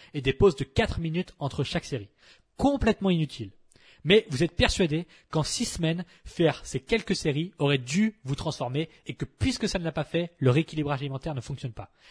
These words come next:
Et on peut continuer comme ça pendant des heures. La plupart des gens brassent de l'air et ne s'en rendent pas compte. Le pire, c'est que c'est vraiment fatigant. Et le drame dans tout ça,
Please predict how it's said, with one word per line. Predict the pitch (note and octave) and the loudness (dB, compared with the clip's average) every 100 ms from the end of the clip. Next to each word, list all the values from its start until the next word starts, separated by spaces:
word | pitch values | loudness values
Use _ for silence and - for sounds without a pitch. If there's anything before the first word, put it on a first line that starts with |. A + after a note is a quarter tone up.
| - - | -6 0
Et | |
on | G#3+ | 2
peut | - | 2
continuer | G#3+ G#3+ G3 A3+ | 0 -2 0 2
comme | F#3+ | 2
ça | F3+ G3+ | 0 4
pendant | E3 | 4
des | C#3 C3+ F3 C#3 | 6 4 4 2
heures. | A2+ _ - - | -6 _ -20 -4
La | C#3 | -2
plupart | - A3+ G#3+ G3+ | 2 2 4 2
des | D#3+ | 2
gens | C#3 E3 - - | 2 0 -4 -12
brassent | B2+ B2+ F3 F#3+ | 2 6 6 6
de | D#3 | 4
l'air | D#3 E3 F3+ - | 4 4 0 -2
et | |
ne | C3+ | -2
s'en | - | -2
rendent | C#3+ D#3 | -4 -6
pas | - F3 | -2 -2
compte. | - A2+ - - _ - - | -2 -12 -14 -20 _ -20 -2
Le | - D#3+ | 4 4
pire, | - A3 B3+ - - | 4 -2 -2 -8 -10
c'est | - | -8
que | - | -2
c'est | D#3+ | -2
vraiment | D3+ F#3+ | 0 -4
fatigant. | G3 - A3 - D3+ B2 - - - - | -6 -2 0 0 -2 -4 -6 -20 -20 -6
Et | D#3 | 4
le | D#3+ | 4
drame | D3+ F3 G3+ | 6 4 2
dans | C3+ | 0
tout | - | -2
ça, | - C#3 E3+ | -2 -2 -4